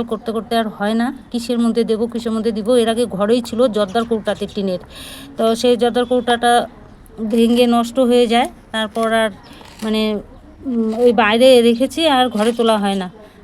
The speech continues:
তো এই যে তোমরা বলেছো, আমার ভুল আমি শুধরে নিলাম। আমি বুঝতে পারতাম যে আমার অনেক বড় ভুল হতো, মানে হয়েছিল যে, ওটা আমি বুঝতে পারতাম। তো এই যে একটা মানে ঘট ছিল আমার,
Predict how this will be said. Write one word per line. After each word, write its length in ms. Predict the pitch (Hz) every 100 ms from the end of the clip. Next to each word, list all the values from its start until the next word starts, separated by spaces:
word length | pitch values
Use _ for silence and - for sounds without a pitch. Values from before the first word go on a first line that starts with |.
| -
তো 60 | 220
এই 160 | 214 214
যে 60 | 233
তোমরা 200 | 214 226 233
বলেছো, 440 | 202 214 233 233 302 - -
আমার 240 | 190 196 208 185
ভুল 140 | 214
আমি 140 | 220 220
শুধরে 340 | - 185 208
নিলাম। 280 | 208 196 190 190
আমি 180 | 202 202
বুঝতে 220 | 214 - 240
পারতাম 260 | 233 233 214
যে 60 | 208
আমার 180 | 208
অনেক 200 | 202 208 190
বড় 160 | 208 208
ভুল 280 | 175 196 214 196
হতো, 160 | 190 180 - - - - -
মানে 140 | 208 208
হয়েছিল 500 | 180 226 240 233 208 185
যে, 140 | 190 - -
ওটা 160 | 214 220
আমি 140 | 214 220
বুঝতে 280 | 202 202 208
পারতাম। 340 | 185 - 185 180 - - - - -
তো 40 |
এই 180 | 202 214
যে 120 | 202 220 208
একটা 200 | - 226 220
মানে 180 | 220 220 214 - - - - - - 208
ঘট 180 | 208 214 - - - - -
ছিল 240 | - 247 247 233 226
আমার, 200 | 214